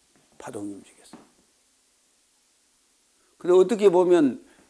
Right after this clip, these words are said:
이제 귀와 신체는 같은 거예요. 귀도 파동으로 느끼죠, 소리. 파동을 통해서 대상을 인식한단 말이야.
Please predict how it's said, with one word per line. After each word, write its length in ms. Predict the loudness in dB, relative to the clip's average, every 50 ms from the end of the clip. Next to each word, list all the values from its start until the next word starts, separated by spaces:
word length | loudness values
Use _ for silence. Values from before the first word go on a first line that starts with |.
| _ _ -6
이제 180 | -2 0 0
귀와 500 | 0 0 -2 -2 4 6 8 8 8 6
신체는 680 | 4 2 0 -2 -2 0 2 2 2 2 2 -2 -4
같은 360 | -6 -6 -6 -6 -4 -2 -2 -2
거예요. 220 | -2 -4 -6 -8 -14 -20 _ _ _ _ _ _ _ _ _ _ _ _ _ _ _ _ -2
귀도 320 | 0 4 6 6 6 4
파동으로 440 | 2 -4 -2 2 4 4 4 4 2
느끼죠, 320 | 0 -4 -6 -8 -14 -14
소리. 380 | -14 -12 -10 -10 -12 -12 -14 -18 _ _ _ _ _ _ _ _ _ _ _ _ _ _ _ _ _ _ _ _ _ _ _ _ _ _ _ _ _ _ _ _ _ _ -6
파동을 480 | -2 0 2 4 4 4 4 2 -2 -2
통해서 640 | -2 0 0 2 2 2 4 4 4 4 4 0 -6 -16 _ _ _ _ _ _ _ _ _ _ _ _ _ _ -20 -20 -20 -20 _ _ _ _
대상을 480 | -8 -6 -2 -2 -2 -2 -2 -4 -6
인식한단 480 | -8 -8 -8 -8 -8 -10 -12 -12 -16 -20 -20
말이야. 220 | -20 -20 -20 _